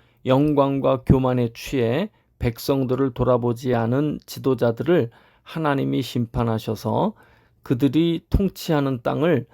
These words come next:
사람이 거할 수 없는 곳이 되게 하시는 하나님이십니다. 선한 목자의 보호를 거부하여,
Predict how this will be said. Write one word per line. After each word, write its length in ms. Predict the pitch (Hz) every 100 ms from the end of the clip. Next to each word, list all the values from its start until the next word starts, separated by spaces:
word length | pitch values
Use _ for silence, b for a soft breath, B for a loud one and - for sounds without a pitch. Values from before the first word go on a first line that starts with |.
| b b -
사람이 540 | 139 143 139 135 156
거할 340 | - 123 127 123
수 260 | - 143
없는 360 | 127 127 127 120
곳이 280 | 120 - 117
되게 300 | 117 117 110
하시는 580 | 113 - 131 117 139
하나님이십니다. 1000 | 139 160 160 156 151 - 117 107 120 113 117 b b b b b b
선한 380 | - 139 156 160
목자의 640 | 135 123 - 147 139 143
보호를 400 | - 123 - 147
거부하여, 880 | 131 123 120 123 113 117 123 160